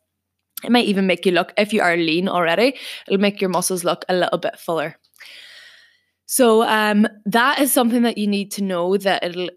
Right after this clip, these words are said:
it'll cause a little water retention. So the scales will go up. You will need to drink a little bit more as well to,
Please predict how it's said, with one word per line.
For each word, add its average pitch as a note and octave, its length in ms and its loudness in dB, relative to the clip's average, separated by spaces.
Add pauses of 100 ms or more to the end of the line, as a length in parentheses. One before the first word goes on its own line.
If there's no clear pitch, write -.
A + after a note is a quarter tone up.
it'll F#3 160 -6
cause G#3+ 340 0
a - 20 2
little F#3+ 280 2
water F#3 480 2
retention. A3 640 0 (160)
So F#3+ 300 2
the F3+ 60 -2
scales F#3+ 480 2
will F#3+ 120 0
go E3+ 140 -6
up. A3 360 -2 (640)
You A3 640 2
will G3+ 160 2
need G3+ 280 0
to A#3+ 80 0
drink F#3 500 -2
a G#3 80 2
little F#3 220 0
bit F3 180 0
more E3 320 0
as D#3+ 160 -4
well E3 360 0 (880)
to, D#3+ 460 -2